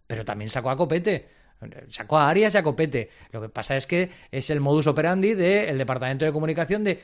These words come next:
"¿cómo lo hago? ¿Cómo, cómo lo hacemos? ¿Hacemos una comparecencia?". Es que eso igual al jugador no le gusta, porque como todos van con pies de plomo, bueno, pues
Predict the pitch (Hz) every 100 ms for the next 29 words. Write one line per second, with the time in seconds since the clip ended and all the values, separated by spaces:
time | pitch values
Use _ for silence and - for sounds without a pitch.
0 | - 180 202 214 196 143 110 107 _ _
1 | _ - - 185 202 - 208 233 214 175
2 | 131 113 - - - - 196 202 226 214
3 | 202 208 190 226 233 220 - 208 208 202
4 | 208 202 196 196 214 214 202 175 185 143
5 | 120 113 123 123 185 233 220 220 208 190
6 | 185 180 214 220 202 220 - - - 202
7 | 180 127 135 -